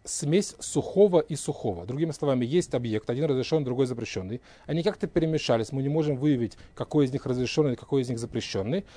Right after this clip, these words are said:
но при этом оно перемешалось в сухом виде, то есть они друг другу вкусы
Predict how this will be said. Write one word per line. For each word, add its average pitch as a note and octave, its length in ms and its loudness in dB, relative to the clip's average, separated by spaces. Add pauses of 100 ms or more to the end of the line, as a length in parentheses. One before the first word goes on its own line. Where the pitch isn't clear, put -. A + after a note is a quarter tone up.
(140)
но D3+ 120 4
при F3+ 180 6
этом B3 260 4
оно E3+ 180 4
перемешалось F3 600 0
в - 60 -14
сухом F3 460 -2
виде, C#3 280 -2
то - 80 -6
есть A#2+ 120 -4
они D3+ 160 0
друг D#3 200 -2
другу G#3 180 2
вкусы - 480 -2